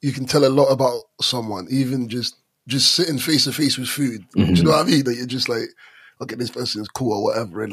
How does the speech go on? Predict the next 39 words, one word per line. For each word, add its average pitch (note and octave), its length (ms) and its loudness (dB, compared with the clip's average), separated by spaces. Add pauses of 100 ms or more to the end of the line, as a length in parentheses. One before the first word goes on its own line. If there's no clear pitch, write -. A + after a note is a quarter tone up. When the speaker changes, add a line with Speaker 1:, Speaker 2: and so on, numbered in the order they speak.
Speaker 2:
Yeah. G2+ 400 6
Speaker 1:
like, F2+ 120 -6 (200)
food D3 420 4
is, B2+ 280 -2
is A#2 160 -6
very, B2+ 320 0
very, A#2 380 -2
very, A2 480 -4 (400)
even D3+ 260 6
before C#3 300 4
we C3 80 2
go B2 160 4
on A#2+ 100 0
tour, A#2 340 2
you G2 100 -2
know, G#2 140 0
like, G#2+ 240 -2 (120)
every A#2 340 -2
time, A2 440 -2
or A2+ 100 0
even B2 220 0
before A2+ 300 0
most A#2+ 260 4
shows G#2+ 300 -2
we A2 120 -4
do, G#2 320 -2 (580)
we B2 140 4
all A#2 140 6
meet A2+ 240 2
up B2 260 0 (160)
and A#2+ 100 -4
just A2 180 -2
have G#2+ 460 -4
something - 280 -6
to A2 180 -6
eat. C3 180 -4 (200)
It's G2+ 100 6
Speaker 2:
Yeah. F#2 300 6
Speaker 1:
like - 120 -14